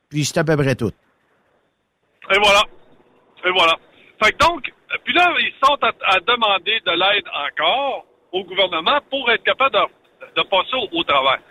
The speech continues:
Speaker 2: Il n'y a pas personne, moi en tout cas personnellement, j'investirais pas une scène là-dedans. Si vous êtes pas, c'est une entreprise privée. Moi, Benoît, je le dis tout le temps, là. Pourquoi je mettrais de l'argent là-dedans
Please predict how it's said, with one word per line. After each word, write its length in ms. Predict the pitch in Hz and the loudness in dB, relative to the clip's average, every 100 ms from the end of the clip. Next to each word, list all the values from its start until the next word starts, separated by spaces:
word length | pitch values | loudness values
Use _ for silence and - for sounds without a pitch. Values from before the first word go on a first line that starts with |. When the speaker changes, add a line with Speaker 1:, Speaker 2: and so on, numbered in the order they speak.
| - - - _ | -20 -20 -20 _
Speaker 2:
Il 40 | 185 | -2
n'y 40 | |
a 20 | 190 | 0
pas 140 | 226 | -2
personne, 640 | 277 240 - 285 262 165 - | -2 -4 0 0 0 -2 -6
moi 140 | 311 | -4
en 40 | 170 | -2
tout 80 | - | -2
cas 80 | 185 | -4
personnellement, 540 | 147 170 147 139 185 190 - | -2 -2 -2 -2 -2 -2 -2
j'investirais 540 | 160 151 - 170 156 | -4 -4 -6 -2 0
pas 120 | 147 170 147 | 0 -2 -2
une 140 | 147 - | -6 -2
scène 180 | 170 156 | 0 0
là-dedans. 380 | 131 - 202 143 - | -2 0 0 0 -4
Si 80 | - | -12
vous 120 | 160 | -4
êtes 120 | 202 - | -4 0
pas, 80 | 254 | -2
c'est 440 | 151 - - - - | -2 -8 -8 -6 -2
une 80 | 220 | 0
entreprise 500 | 262 196 - - 233 - | 0 -2 -2 -2 -4 -4
privée. 320 | 160 139 147 - - - | -4 -2 -4 -6 -20 -4
Moi, 160 | 311 277 | -2 0
Benoît, 400 | 185 170 190 196 | 0 0 0 0
je 60 | 165 | 0
le 40 | |
dis 160 | 147 - | -2 -8
tout 80 | - | -10
le 200 | 143 - | -6 0
temps, 120 | 185 180 | 0 0
là. 140 | 151 - - - - - - - _ _ _ _ _ _ _ _ - - - - | -4 -8 -20 -20 -20 -20 -20 -20 _ _ _ _ _ _ _ _ -20 -20 -14 -6
Pourquoi 400 | 185 - 370 349 | -6 -4 -2 0
je 80 | 196 | 0
mettrais 260 | 175 175 | 0 2
de 80 | 170 | 2
l'argent 280 | 165 - 170 | 2 0 0
là-dedans 300 | 156 - | 0 0